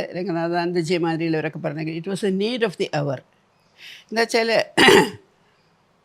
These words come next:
സ്വാതന്ത്ര്യം കിട്ടി, ആ സ്വാതന്ത്ര്യം കൊണ്ടു നടക്കാനുള്ള ആൾക്കാരെവിടെ എന്നാണ് വിവേകാനന്ദൻ എപ്പോഴും ചോദിക്കാറുള്ളത്. "സ്വാതന്ത്ര്യമാണെങ്കിൽ ഞാൻ നിങ്ങൾക്ക് നാളെ മേടിച്ചു തരാം,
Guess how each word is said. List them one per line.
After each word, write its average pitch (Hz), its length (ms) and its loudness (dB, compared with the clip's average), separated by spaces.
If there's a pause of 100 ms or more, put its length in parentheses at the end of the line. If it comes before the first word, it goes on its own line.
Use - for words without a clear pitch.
(640)
സ്വാതന്ത്ര്യം 233 760 6
കിട്ടി, 170 320 2 (1900)
ആ 220 160 6
സ്വാതന്ത്ര്യം 233 760 6
കൊണ്ടു 220 300 4
നടക്കാനുള്ള 226 600 4
ആൾക്കാരെവിടെ 202 760 6 (420)
എന്നാണ് 185 380 2
വിവേകാനന്ദൻ 170 640 0
എപ്പോഴും 165 340 -2
ചോദിക്കാറുള്ളത്. 131 760 -4 (1300)
"സ്വാതന്ത്ര്യമാണെങ്കിൽ 254 920 6
ഞാൻ 240 100 2
നിങ്ങൾക്ക് 233 320 2
നാളെ 214 240 6
മേടിച്ചു 208 300 2
തരാം, 147 280 0